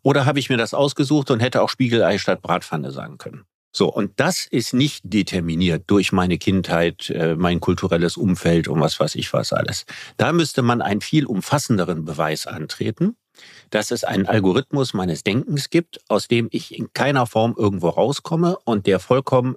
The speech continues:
materiell biochemisch determiniert ist. Nicht, dass ja in dem Moment etwas Biochemisches in meinem Kopf stattfindet, das ist geschenkt, sondern dass diese Biochemie im Grunde genommen vorgibt, was ich denke.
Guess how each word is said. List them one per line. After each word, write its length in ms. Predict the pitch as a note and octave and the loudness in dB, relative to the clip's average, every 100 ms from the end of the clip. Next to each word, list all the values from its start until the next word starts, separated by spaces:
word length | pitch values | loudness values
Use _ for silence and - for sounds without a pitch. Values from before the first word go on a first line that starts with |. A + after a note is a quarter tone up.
| _ | _
materiell 800 | F#2+ G#2 B2+ C3 A#2+ G#2 G2 G2+ | -2 0 0 -2 0 0 2 0
biochemisch 880 | F#2 G#2 G#2 G2 F#2+ F2+ F2 - - | 0 2 2 2 0 0 0 -4 -8
determiniert 880 | - F2 A2+ A#2+ G#2+ G2 G2 G#2 G2+ | -4 0 0 2 0 2 4 2 0
ist. 220 | - - | -8 -4
Nicht, 220 | B2 D3 | -2 0
dass 140 | B2+ - | 0 2
ja 180 | G2+ F2 - - - | 0 0 -8 -20 -12
in 100 | - | -4
dem 160 | F#2+ A2+ | 0 4
Moment 460 | G#2+ F#2+ G2+ G#2 - | 4 4 2 0 -6
etwas 280 | F2+ F2 | -4 -4
Biochemisches 760 | - A2 F#2 - G#2 F#2 F#2+ F2+ | 0 0 0 0 0 0 -2 -4
in 40 | |
meinem 220 | F2+ D#2 | -4 -4
Kopf 240 | D#2 - - | -2 -4 -2
stattfindet, 520 | - - - D2 - | -4 -6 -8 -12 -4
das 140 | G#2 | -4
ist 160 | C#3+ A#2+ | -2 -4
geschenkt, 500 | G#2+ - D#2 D2 - _ - - - | -4 -4 -6 -8 -16 _ -20 -20 -20
sondern 340 | - G#2+ G2 F#2 | -4 0 2 0
dass 160 | G#2 | -2
diese 220 | - G#2+ G2+ | 0 0 2
Biochemie 800 | C3+ F3 A#2+ - G2+ F2+ F#2+ F2 | 4 6 4 0 -4 -2 -2 -2
im 120 | G2 | -6
Grunde 360 | - G2+ F2 | 0 0 0
genommen 420 | D#2 D#2+ D2+ D2 - _ | -2 -2 -4 -8 -20 _
vorgibt, 720 | - A#2 G#2 F2 - _ _ | 2 4 4 0 -16 _ _
was 220 | _ E2 - | _ -8 -8
ich 120 | F#2 | -10
denke. 380 | E2 D2+ - | -10 -10 -12